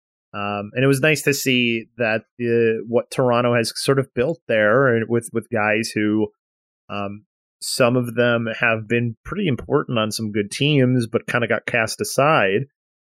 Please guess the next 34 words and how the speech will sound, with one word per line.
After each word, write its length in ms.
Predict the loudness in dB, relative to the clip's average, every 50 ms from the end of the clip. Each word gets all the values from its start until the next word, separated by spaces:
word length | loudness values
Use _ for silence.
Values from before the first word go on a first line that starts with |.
| _ -12
really 340 | -6 0 2 4 4 4 4
coming 220 | 2 2 2 2
together 280 | 2 4 4 4 4 4
and 140 | 2 0 -2
sort 220 | 0 2 4 4
of 220 | 4 2 2 -4 -8
creating 400 | -4 0 2 4 4 4 2 0
something 240 | 0 -2 -2 0 -2
that 80 | -2
maybe, 560 | 0 0 2 2 4 4 4 4 2 0 -4 _ _ _ _ _ _ _ _ _ _ _ -2
you 80 | 0
know, 40 | 2
maybe 220 | 2 2 4 4 6
they 80 | 6
don't 160 | 4 4 2
win 140 | 0 0 0
a 60 | 0
championship 500 | 2 2 2 2 2 0 0 0 0 -2
this 180 | -2 -2 -4 0
year, 200 | 2 2 2 2
but 100 | 2 0
maybe 220 | 0 0 2 2 2
they 100 | 2 2
make 160 | 0 0 -2
a 60 | 0 0
lot 160 | 0 0 -2
of 80 | -2
noise 300 | -4 -2 -2 -2 -2 -4
at 60 | -8 -8
the 120 | -8 -6
end 100 | -6 -8
of 60 | -8
the 80 | -10 -10
year. 240 | -12 -12 -14 -10